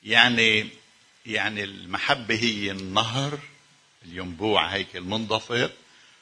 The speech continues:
والرحمة فرع من فروع النهر، مش الأصل. الأصل المحبة.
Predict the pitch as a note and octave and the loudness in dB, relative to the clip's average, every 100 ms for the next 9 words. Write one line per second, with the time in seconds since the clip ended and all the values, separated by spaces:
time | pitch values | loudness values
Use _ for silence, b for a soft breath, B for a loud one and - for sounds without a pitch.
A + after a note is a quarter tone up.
0 | b G#2 A2+ C#3+ D#3 D3 C#3 B2+ D#3 C3 | b 0 2 4 2 2 2 4 6 8
1 | E2+ E2 F#2 F#2+ - A2 F#2+ F#2 F#2+ F#2+ | 8 2 -8 -8 -6 -2 0 0 2 2
2 | E2 - _ - A#2+ C3 - A#2+ - G#2 | 2 -12 _ -6 -2 -2 0 -2 -4 -12
3 | - _ _ _ _ _ _ _ _ - | -18 _ _ _ _ _ _ _ _ -20
4 | G#2 D3+ D#3 C3 A#2+ A2+ C#3+ C3 F2+ | -4 -2 0 0 0 0 -2 -10 -12